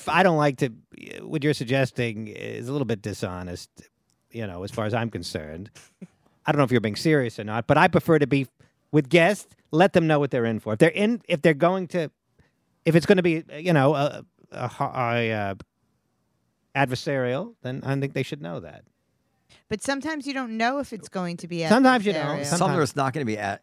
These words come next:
Speaker 4: adversarial. It's gonna be, "Yes, we understand. That's terrible what he did."
Speaker 2: What a
Speaker 1: Well, if that's, if
Speaker 2: monster.
Speaker 1: that's how you wanna do it, then fine.
Speaker 4: Why would we be adversarial with Sumner?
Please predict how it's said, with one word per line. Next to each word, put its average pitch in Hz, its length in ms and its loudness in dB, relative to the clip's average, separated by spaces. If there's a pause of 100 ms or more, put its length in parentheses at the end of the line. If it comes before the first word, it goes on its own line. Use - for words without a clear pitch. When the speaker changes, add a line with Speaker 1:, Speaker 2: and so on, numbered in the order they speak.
Speaker 4:
adversarial. 90 720 -6 (420)
It's 104 160 -12
gonna 110 140 -6
be, 104 120 -4
"Yes, 117 520 -10
we 127 200 -8
understand. 98 680 -10 (640)
That's 120 160 -12
terrible 117 360 -2
what 92 120 -4
he 92 100 -8
did." 90 280 -12 (800)
Speaker 2:
What 120 140 0
a 117 40 0
Speaker 1:
Well, 139 320 2
if 110 60 4
that's, 180 220 4
if 185 80 4
Speaker 2:
monster. 196 60 4
Speaker 1:
that's 185 220 6
how 180 100 6
you 165 180 6
wanna 160 240 6
do 240 300 6
it, 233 120 2 (100)
then 180 340 0
fine. 101 520 0 (120)
Speaker 4:
Why 135 160 2
would 202 100 4
we 226 100 0
be 220 140 2
adversarial 214 720 2
with 185 120 2
Sumner? 180 520 -2